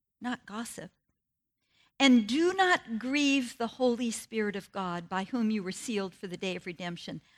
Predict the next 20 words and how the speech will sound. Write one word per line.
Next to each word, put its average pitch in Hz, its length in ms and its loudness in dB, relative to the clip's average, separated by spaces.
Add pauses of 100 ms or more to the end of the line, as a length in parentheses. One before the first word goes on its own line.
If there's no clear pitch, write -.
(200)
Let 294 140 4
all 359 240 6
bitterness 226 640 2
and 220 180 0
wrath 226 380 4
and 208 220 -6
anger 247 360 2
and 208 220 0
clamor 247 460 4
and 190 180 -10
slander 247 460 4
be 208 120 -6
put 254 180 0
away 254 280 6
from 226 240 -6
you, 202 160 -2
along 247 300 4
with 277 160 0
all 269 100 4
malice. 262 500 4